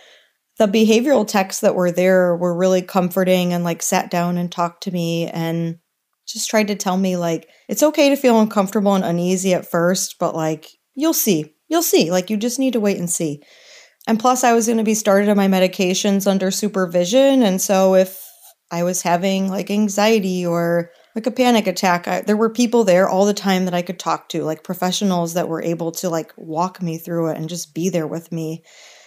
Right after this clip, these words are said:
So I'd say after about twenty-four hours, I realized, like, this is exactly what I need. And it wasn't until twenty-four hours later that I was really able to, like,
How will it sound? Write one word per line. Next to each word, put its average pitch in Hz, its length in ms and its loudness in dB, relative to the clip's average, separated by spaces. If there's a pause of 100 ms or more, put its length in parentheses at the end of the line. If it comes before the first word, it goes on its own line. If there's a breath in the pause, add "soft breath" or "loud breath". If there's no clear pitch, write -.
(200 loud breath)
So - 140 -2
I'd 208 160 2
say 262 80 2
after 262 180 0
about 240 220 0
twenty-four 196 540 0
hours, 180 360 4
I 185 60 0
realized, 170 880 0
like, 156 340 -6
this 175 180 -2
is 165 160 -4
exactly 170 520 -4
what 170 200 -2
I 165 100 -4
need. 170 480 -4 (720 soft breath)
And 185 260 2
it 185 100 -2
wasn't 208 300 4
until 226 280 4
twenty-four 190 460 0
hours 190 300 2
later 185 340 2
that 190 120 0
I 175 100 4
was 175 220 -2
really 165 340 0
able 185 220 -4
to, 214 160 -2
like, 165 320 -2